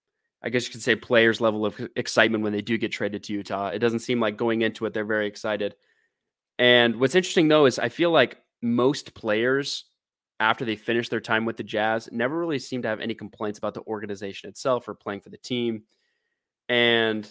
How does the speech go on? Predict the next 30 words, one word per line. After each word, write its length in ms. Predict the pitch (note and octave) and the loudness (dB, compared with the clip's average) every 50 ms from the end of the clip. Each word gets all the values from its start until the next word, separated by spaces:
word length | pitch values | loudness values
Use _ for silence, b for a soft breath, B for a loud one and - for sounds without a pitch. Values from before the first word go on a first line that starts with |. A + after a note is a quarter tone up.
| _ _ | _ _
I 80 | A#2+ C3 | -2 0
think 140 | D3+ D3+ | 0 2
that's 160 | C3 C#3 C3 B2+ | 0 0 0 -2
a 40 | |
testament 460 | - - C3+ B2 - - A#2+ A#2 A2+ - | -4 0 -2 0 0 0 -4 -4 -2 -4
to 100 | B2 A2+ | -8 -2
what 200 | G#2+ A#2 A2+ A2+ | 0 -2 -2 -2
this 140 | A2+ G#2+ | -4 -12
franchise 560 | - - A2+ A2 A2 G#2 - - G#2+ G#2 G#2 - | -8 -6 -4 -4 -4 -6 -6 -8 -8 -8 -6 -8
has 160 | G#2+ G2+ - | -12 -14 -14
tried 400 | - - - C3 B2 A#2+ A#2+ A#2+ | -16 -10 -4 0 0 0 0 -4
to 60 | A#2 | -8
build. 360 | G2+ G2+ G#2 G2 G2 G2+ - - | -10 -8 -8 -6 -6 -8 -12 -10
And 100 | - A2+ | -10 -10
especially, 300 | G#2+ - C3 B2 - A#2+ | -10 -10 -14 -12 -8 -4
like 180 | A2 G#2+ G#2+ - | -4 -4 -6 -8
you 60 | G#2+ | -10
said, 200 | - - G#2+ G#2 | -6 -8 -8 -8
with 100 | A2 G2 | -10 -14
this 180 | - A2 - - | -14 -18 -12 -8
new 240 | A2 G#2+ G#2+ G#2 G2+ | -8 -6 -6 -8 -10
front 240 | - - G2+ G2+ | -10 -10 -8 -4
office, 420 | A2 A#2 A#2 A#2 - A2+ A2 G2+ - | -2 -2 -2 -2 -4 -10 -10 -10 -12
this 180 | - G2+ - | -18 -18 -12
management, 600 | - A2 G#2+ G#2+ G#2+ G#2 G#2 - G#2+ G#2 G2+ - _ _ _ _ _ _ _ _ | -10 -8 -6 -6 -6 -8 -10 -10 -10 -10 -10 -12 _ _ _ _ _ _ _ _
what 160 | _ A2+ A#2 G#2 | _ -2 0 2
they're 120 | B2 A2+ | 2 0
trying 240 | - - A#2 A2 G#2+ | 2 2 0 2 2
to 60 | A2 | -2
create. 560 | G#2+ - - A2+ A2 G#2+ G#2+ G#2 G2+ - _ | -6 -6 -6 -4 -2 0 0 -2 -2 -4 _